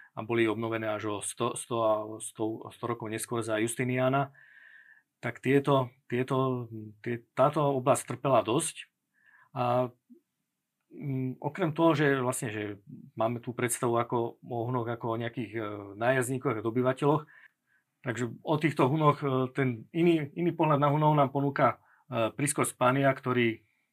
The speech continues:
napísal, eh, veľmi dôležité a zaujímavé dielo, ktoré sa teda tiež z časti nezachovalo, eh, o Hunoch a písal na základe svojich vlastných skúseností a zážitkov, teda písal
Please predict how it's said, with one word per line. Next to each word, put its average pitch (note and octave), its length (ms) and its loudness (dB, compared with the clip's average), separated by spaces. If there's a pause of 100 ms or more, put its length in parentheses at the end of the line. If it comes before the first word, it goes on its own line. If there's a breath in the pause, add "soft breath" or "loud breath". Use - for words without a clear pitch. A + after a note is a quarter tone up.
(300)
napísal, A2+ 640 2 (600 soft breath)
eh, G#2 320 -10
veľmi B2+ 240 0
dôležité B2+ 440 0
a A2+ 280 4 (440)
zaujímavé B2+ 480 4
dielo, A#2+ 480 4
ktoré C#3 160 0
sa A#2 160 2
teda A2+ 320 -2
tiež B2 400 0
z A2 80 -8
časti B2 320 -2
nezachovalo, C#3 640 4 (480 soft breath)
eh, C3 40 -8 (200)
o B2 160 -4
Hunoch C#3 480 -2 (880)
a A2+ 380 -2 (320)
písal C#3 400 6 (160)
na A#2 80 -4
základe A#2+ 320 0
svojich A#2+ 260 2
vlastných B2 380 2
skúseností C3 640 0
a A2+ 80 4
zážitkov, A#2+ 480 0
teda C3 180 6
písal C#3+ 460 4